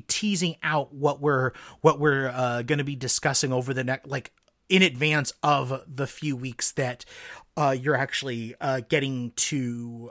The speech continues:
um, actually see the episodes. Normally we just hint at them, but,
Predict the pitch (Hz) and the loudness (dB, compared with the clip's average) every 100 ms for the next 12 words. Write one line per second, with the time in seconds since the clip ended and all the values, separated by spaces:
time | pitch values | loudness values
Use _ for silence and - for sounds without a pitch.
0 | - 131 117 117 - 151 - 123 - - | -12 -8 -8 -8 2 2 2 -6 -4 -4
1 | 170 139 123 - 117 143 151 160 147 139 | -2 -2 -2 -2 -4 2 4 4 4 0
2 | 135 127 - 151 135 123 117 117 107 107 | -2 -4 -4 -4 -4 -4 -6 -8 -10 -8
3 | 113 | -10